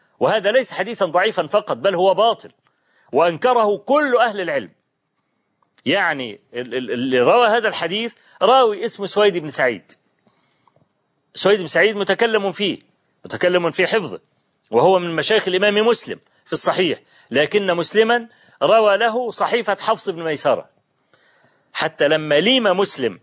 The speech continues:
لماذا أخرج لسويد بن سعيد قالوا: "من أين كنت آتي ب-، ب-، ب-، بصحيفة حفص بن ميسرة؟" يقصد أنه على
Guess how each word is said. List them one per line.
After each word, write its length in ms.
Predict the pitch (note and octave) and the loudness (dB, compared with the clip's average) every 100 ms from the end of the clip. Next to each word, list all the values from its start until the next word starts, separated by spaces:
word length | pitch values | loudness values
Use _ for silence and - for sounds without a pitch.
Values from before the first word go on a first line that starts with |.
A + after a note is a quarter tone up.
| _ _ _ _ A2+ | _ _ _ _ -4
لماذا 460 | D#3 G#3 F3 E3+ | 0 0 0 0
أخرج 300 | G#3+ F#3 D#3 | -2 -2 -2
لسويد 380 | D3+ C3+ G3 F3+ | -4 -2 0 0
بن 120 | C3+ | -4
سعيد 340 | B2+ C3 C#3+ - | -4 0 0 -2
قالوا: 260 | G3 G3 | 0 0
"من 140 | F3 F#3 | -2 -2
أين 200 | G3+ F3+ | -2 -2
كنت 240 | G3 E3+ | -2 -2
آتي 340 | F#3+ A#3 F#3 | 2 2 0
ب-، 240 | D#3 D#3 C3+ | -8 -8 -4
ب-، 220 | C#3+ B2+ | -4 -2
ب-، 540 | C3 B2+ A2 A2+ A#2+ | -2 -2 -2 -4 -4
بصحيفة 420 | A2+ - F3 E3+ D3+ | -4 -2 -2 -2 -4
حفص 400 | - G3+ - - _ - | -2 -4 -6 -18 _ -16
بن 120 | B2 | -6
ميسرة؟" 420 | C3+ C3 D3 A2 - _ - | -2 0 2 0 -2 _ -2
يقصد 540 | E3 A#3 - A#3 F3+ _ _ - - | 0 0 0 -2 -2 _ _ -20 -4
أنه 480 | E3+ F3+ F#3 E3+ D#3+ | -4 0 -2 2 2
على 540 | D#3+ A#3+ B3 B3 B3+ | 2 2 0 0 -2